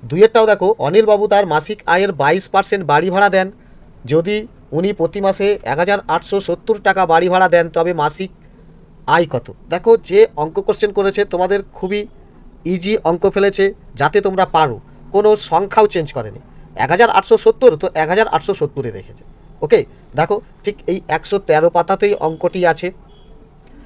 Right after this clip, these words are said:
দেখো এখানে দেখতে পাচ্ছ অনিলবাবু, অর্থাৎ এই চোদ্দ এবং এই ষোলোরটা দেখো পুরো হুবহু অঙ্ক পড়ে গেছে।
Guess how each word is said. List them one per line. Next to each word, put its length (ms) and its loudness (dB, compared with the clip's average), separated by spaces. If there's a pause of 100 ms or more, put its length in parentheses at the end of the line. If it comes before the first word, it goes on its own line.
(720)
দেখো 160 -4
এখানে 220 -2
দেখতে 220 -4
পাচ্ছ 260 0 (320)
অনিলবাবু, 560 0 (360)
অর্থাৎ 240 -2
এই 80 0
চোদ্দ 340 -2
এবং 360 0
এই 80 -2
ষোলোরটা 500 -4 (100)
দেখো 240 -6 (180)
পুরো 220 -2
হুবহু 380 -4
অঙ্ক 300 -6
পড়ে 160 -8
গেছে। 200 -18